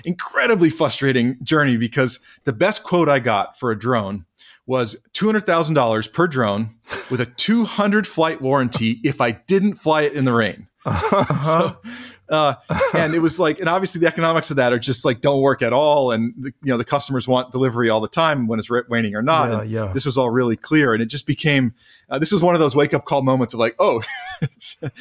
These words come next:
Speaker 1: you gotta do this yourself." Um, the, and getting this first product service off the ground for this customer is gonna be a much bigger lift than, than you thought.
Speaker 2: Uh-huh. So, so you realize you're gonna have to build your own drones from scratch. And one of the things that's interesting to me about this part of the story is,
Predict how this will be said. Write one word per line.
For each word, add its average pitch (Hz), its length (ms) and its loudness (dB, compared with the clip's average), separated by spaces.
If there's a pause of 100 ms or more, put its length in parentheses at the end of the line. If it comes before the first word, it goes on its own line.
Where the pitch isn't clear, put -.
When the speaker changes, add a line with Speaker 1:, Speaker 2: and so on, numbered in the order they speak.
(220)
Speaker 1:
you 180 100 -6
gotta 160 160 0
do 165 80 0
this 151 160 2
yourself." - 840 0
Um, 139 480 0
the, 151 240 0
and 143 120 0
getting 170 180 2
this 143 140 0
first - 520 0
product 151 480 -2
service 156 340 0
off 120 160 -4
the 120 80 -10
ground 147 280 0
for 120 80 -10
this 113 120 -4
customer 120 400 0
is 101 100 -2
gonna 117 140 0
be 113 100 2
a 104 60 0 (200)
much 139 300 0
bigger 110 220 0
lift 123 320 0
than, 107 280 0
than 110 160 2
you 104 100 2
thought. 135 360 -2 (260)
Speaker 2:
Uh-huh. 151 320 -2
So, 156 380 -2
so - 180 -6
you 170 160 -4
realize 226 420 2
you're 196 60 -4
gonna 175 140 0
have 170 200 -4
to 185 80 2
build 160 480 2
your 160 200 2
own 160 220 4
drones 127 380 4
from 120 160 -4
scratch. - 580 -10 (380)
And 156 240 -4
one 226 200 2
of 370 60 -2
the 392 60 -6
things 381 140 2
that's 180 160 -4
interesting 190 420 -2
to 147 80 -2
me 147 80 0
about 131 340 -2
this 151 140 0
part 156 240 0
of 123 60 -4
the 127 60 -6
story 139 320 -2
is, 120 180 -4